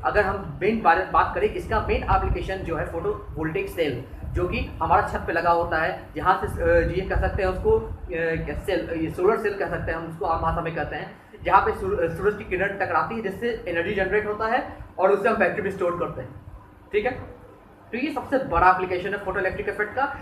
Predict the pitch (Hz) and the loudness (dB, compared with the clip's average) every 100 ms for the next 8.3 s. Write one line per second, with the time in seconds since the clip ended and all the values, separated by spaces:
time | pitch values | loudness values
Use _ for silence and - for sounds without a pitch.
0 | - - - 254 - - - 156 196 277 | -14 -6 6 8 8 4 -4 4 6 8
1 | 262 254 262 226 190 165 185 - 190 180 | 8 6 6 2 0 -2 -4 2 4 4
2 | 190 208 262 262 214 226 214 175 170 175 | 4 4 4 4 0 0 0 0 0 -2
3 | 139 123 127 - 160 185 185 180 180 170 | -4 -4 0 2 2 4 4 4 2 -2
4 | 175 190 247 277 - - 139 196 262 - | -2 0 0 -2 -6 -12 0 2 2 6
5 | 202 269 - - - 156 208 254 254 165 | 6 6 -2 -4 0 2 6 6 6 6
6 | 196 - 180 175 190 170 170 208 208 160 | 8 8 4 -2 -2 -2 0 0 0 -2
7 | 160 202 175 143 151 - 247 233 185 143 | -2 -4 -4 -2 -2 2 2 2 4 2
8 | 120 - | 2 -6